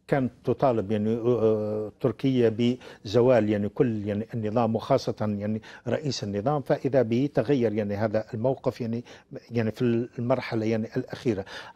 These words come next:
موضوع يعني إدلب الآن في مطالبة يعني جدية بأن تنضم إلى منطقة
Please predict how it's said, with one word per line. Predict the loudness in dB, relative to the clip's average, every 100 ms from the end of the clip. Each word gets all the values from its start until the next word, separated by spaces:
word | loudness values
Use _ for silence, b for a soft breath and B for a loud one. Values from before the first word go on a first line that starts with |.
| -2 0
موضوع | 2 4 6 6 6 6
يعني | 4 4 2 2 2
إدلب | 6 6 4 2
الآن | 0 2 2 2
في | 4 6 6
مطالبة | 2 2 4 6 4 2
يعني | 2 2 0
جدية | -2 -2 2 4
بأن | 4 2 -2 -4 0
تنضم | -2 2 0 0 -4 -10 B B 2
إلى | 4 4
منطقة | 2 0 0 -2 -2